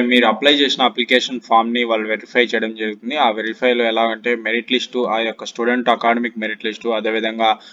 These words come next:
financial need అనేది చూసి ఆ స్టూడెంట్స్‌ని షార్ట్ లిస్ట్ తీయడం జరుగుతుంది. అలా షార్ట్ లిస్ట్ తీసిన స్టూడెంట్స్‌ని telephonic interview అంటే వాళ్ళకి call చేసి documents verifications కానీ లేదంటే other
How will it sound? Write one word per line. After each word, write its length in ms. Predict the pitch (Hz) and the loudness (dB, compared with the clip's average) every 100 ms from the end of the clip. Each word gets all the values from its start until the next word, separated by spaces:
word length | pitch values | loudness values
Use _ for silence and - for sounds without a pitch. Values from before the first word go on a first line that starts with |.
| - _ | -20 _
financial 640 | 131 127 139 139 123 135 120 | 4 6 4 0 0 0 0
need 220 | 113 117 110 | -2 -2 -4
అనేది 220 | 110 107 - | -4 -8 -8
చూసి 300 | 117 107 131 117 110 - | -8 -2 0 0 -2 -2
ఆ 20 | 113 110 | -2 -2
స్టూడెంట్స్‌ని 500 | 120 113 113 - 117 110 104 | -2 -2 -4 -4 -4 -4 -2
షార్ట్ 240 | 110 107 113 | 0 0 -2
లిస్ట్ 160 | 107 - | -6 -6
తీయడం 240 | 110 110 107 | -4 -4 -6
జరుగుతుంది. 300 | 101 120 165 - - - | -6 -6 -6 -8 -18 0
అలా 220 | 127 165 180 170 | 6 8 6 4
షార్ట్ 280 | - 120 117 | 4 4 4
లిస్ట్ 160 | 127 - 131 | -4 -4 -2
తీసిన 320 | 120 123 120 104 | -2 -2 -4 -4
స్టూడెంట్స్‌ని 560 | - 120 117 113 - 123 110 113 | -2 0 0 0 -4 -2 -2 0
telephonic 600 | 120 117 131 131 127 110 | 0 0 -2 -2 -2 -6
interview 280 | 107 107 98 95 | -6 -6 -6 -6
అంటే 220 | 104 147 156 | -4 -4 0
వాళ్ళకి 320 | 107 101 - 110 | -2 -4 -10 -4
call 220 | - 117 123 | 0 0 0
చేసి 280 | 120 110 165 208 - - - 110 | -4 -4 -6 -8 -12 -20 -2 0
documents 440 | 110 120 120 113 120 | 2 2 -2 0 -2
verifications 580 | 110 - 117 120 110 - | -2 -2 -2 -2 -8 -6
కానీ 200 | 107 110 110 | -6 -4 -4
లేదంటే 280 | 107 107 107 | -4 -2 -2
other 160 | 104 120 | 2 2